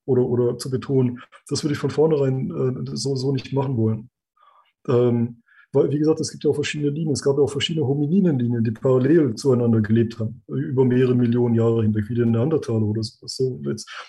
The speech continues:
was, was, was macht man jetzt? Kann man jetzt sagen, der Homo sapiens hat ein anderes Wesen als der Neandertaler?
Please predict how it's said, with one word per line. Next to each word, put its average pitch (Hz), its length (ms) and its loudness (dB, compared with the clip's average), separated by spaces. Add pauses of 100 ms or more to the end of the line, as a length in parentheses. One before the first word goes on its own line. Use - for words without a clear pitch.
was, 127 340 0
was, 127 240 0
was 127 200 0
macht 135 180 0
man 127 140 -2
jetzt? 107 180 -6
Kann 131 80 -4
man 127 120 0
jetzt - 40 -6
sagen, 123 300 0
der 127 160 2
Homo 123 400 2
sapiens 127 420 0
hat 135 120 -2
ein 135 60 -4
anderes 139 380 -2
Wesen 151 220 -2
als 123 120 -2
der 131 120 -4
Neandertaler? 170 720 -4